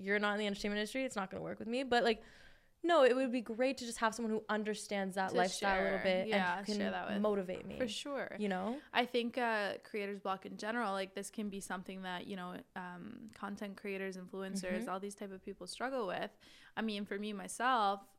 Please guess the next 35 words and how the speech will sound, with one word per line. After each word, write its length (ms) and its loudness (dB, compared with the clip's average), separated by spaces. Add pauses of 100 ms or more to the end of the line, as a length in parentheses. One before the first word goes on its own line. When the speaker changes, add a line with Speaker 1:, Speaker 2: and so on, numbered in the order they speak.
(200)
Speaker 2:
um, 180 0
when 100 -6
it 60 -14
comes 280 -8
to 40 -10
nutrition, 520 -6
like, 160 -6
I 140 0
just, 500 -10 (200)
I 120 0
completely, 600 -6
I 100 2
used 300 -6
to 60 -4
actually 520 -4 (260)
own 120 -4
a 80 -8
lash 300 -2
business. 320 -10
I've 80 -10
talked 280 -6
about 160 -8
this 100 -4
in 60 -2
Speaker 1:
Mm-hmm. 60 -8
Speaker 2:
the 60 -12
past. 460 -4 (540)
And, 380 -2
um, 500 -4 (380)
I 140 0
spent 500 -4 (260)
two, 360 -4
three 320 -6
years 800 0 (400)
constantly 480 0